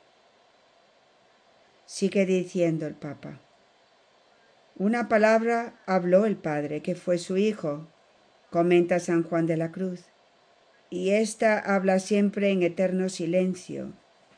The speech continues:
y en silencio ha de ser oída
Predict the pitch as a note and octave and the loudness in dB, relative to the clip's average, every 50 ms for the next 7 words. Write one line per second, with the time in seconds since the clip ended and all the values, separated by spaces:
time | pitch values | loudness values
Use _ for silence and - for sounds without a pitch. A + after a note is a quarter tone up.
0 | _ _ _ _ _ _ _ _ _ _ _ _ _ _ _ _ _ - - F3+ | _ _ _ _ _ _ _ _ _ _ _ _ _ _ _ _ _ -10 -2 2
1 | G3 G3 F#3+ F#3 F#3 F#3 - G3+ F#3 F3+ F#3+ G3+ A3 A3+ A#3+ A3+ - - G#3 G#3 | 4 4 4 4 2 0 -2 -2 -2 2 2 2 2 2 -2 -4 -4 -2 -2 -2
2 | G#3+ A3 A3+ A#3+ C#4 - _ _ _ _ _ _ _ _ _ _ _ _ _ _ | -2 -2 -6 -8 -14 -18 _ _ _ _ _ _ _ _ _ _ _ _ _ _
3 | _ F3 F3+ F3 F3+ F3+ F3 - - F#3+ F#3 F3+ F3+ - - E3 E3 E3+ F3 F3 | _ -2 0 2 2 2 0 0 2 2 2 2 0 -4 -2 -2 0 0 0 -2
4 | F3+ F3+ F3 F3+ F#3 G3 | -4 -6 -6 -8 -10 -14